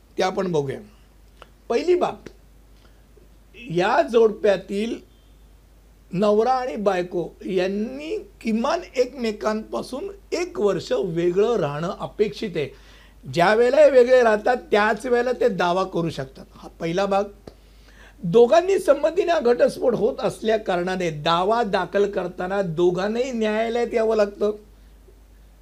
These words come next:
म्हणजे एकाने दावा ठोकला तर नाही, दोघांनाही यावं लागतं. दोघांनाही सामुपदेशनाच्या समोर जावं लागतं आणि दावा दाखल के-, झाल्यापासून सहा महिन्यानंतर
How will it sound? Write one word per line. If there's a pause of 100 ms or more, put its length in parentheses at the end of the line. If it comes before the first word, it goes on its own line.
(140)
म्हणजे
एकाने
दावा
ठोकला
तर
नाही,
दोघांनाही
यावं
लागतं. (460)
दोघांनाही
सामुपदेशनाच्या
समोर
जावं
लागतं (340)
आणि
दावा
दाखल
के-,
झाल्यापासून
सहा
महिन्यानंतर